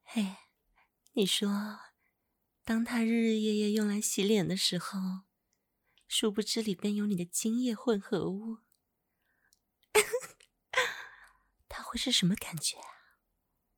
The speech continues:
啊，啊，<laughs>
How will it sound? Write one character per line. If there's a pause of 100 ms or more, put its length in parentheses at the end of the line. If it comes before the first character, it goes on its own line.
(420)
啊， (1700)
啊， (580)
<laughs>